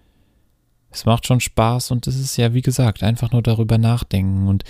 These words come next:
ihr dürft jetzt auch kein, eine wissenschaftliche Genauigkeit, natürlich die, die Grundgenauigkeit, dass die Fakten, die hier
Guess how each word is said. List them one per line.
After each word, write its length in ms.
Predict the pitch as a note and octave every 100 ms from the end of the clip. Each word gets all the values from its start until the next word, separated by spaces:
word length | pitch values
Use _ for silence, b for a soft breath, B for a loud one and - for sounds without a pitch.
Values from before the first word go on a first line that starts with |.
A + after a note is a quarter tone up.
| B B B B B B _
ihr 100 | A#2+
dürft 220 | A#2 A#2
jetzt 180 | A#2 -
auch 220 | - A#2
kein, 560 | - - A2 G#2+ G#2+ - _ _ _ _ _ _ _ _ _ _ _ -
eine 220 | A2+ G#2+
wissenschaftliche 640 | A#2+ A2+ A2+ G#2+ A#2+ A#2 -
Genauigkeit, 1120 | - G#2+ G#2+ A#2+ A2 - - G#2 G#2+ G#2+ - - _ _ _ _ -
natürlich 440 | G2+ - G#2 -
die, 180 | - G#2
die 140 | G2+ -
Grundgenauigkeit, 960 | - A2+ A#2+ G#2 F#2 F2 - - -
dass 100 | -
die 100 | -
Fakten, 420 | - A#2 - - A2
die 60 |
hier 120 | G#2+